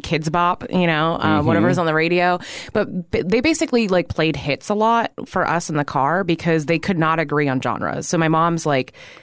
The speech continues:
Speaker 1: jazz, if she had her way, like, if she's alone, she's just listening to jazz. Usually, like, just instrumental
Speaker 2: Okay.
Speaker 1: jazz is
Speaker 2: Yeah,
Speaker 1: my
Speaker 2: yeah.
Speaker 1: mom.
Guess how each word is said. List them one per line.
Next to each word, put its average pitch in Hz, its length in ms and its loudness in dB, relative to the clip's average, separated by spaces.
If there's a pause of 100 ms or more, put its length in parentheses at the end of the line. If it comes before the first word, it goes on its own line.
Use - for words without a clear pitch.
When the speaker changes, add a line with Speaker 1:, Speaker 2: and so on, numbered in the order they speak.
(240)
Speaker 1:
jazz, 170 640 0
if 180 140 0
she 196 160 0
had 180 240 0
her 202 100 2
way, 139 220 2
like, 139 120 -2
if 139 60 -6
she's 165 140 2
alone, 151 460 2
she's 139 200 -2
just 147 160 -2
listening 139 360 0
to 135 60 0
jazz. 113 380 -4
Usually, 247 280 4
like, 196 260 0 (240)
just - 340 -2 (240)
instrumental 160 760 0
Speaker 2:
Okay. 139 220 -2
Speaker 1:
jazz 123 280 -2
is 131 120 -4
Speaker 2:
Yeah, 143 60 0
Speaker 1:
my 139 40 2
Speaker 2:
yeah. 135 60 2
Speaker 1:
mom. 123 300 0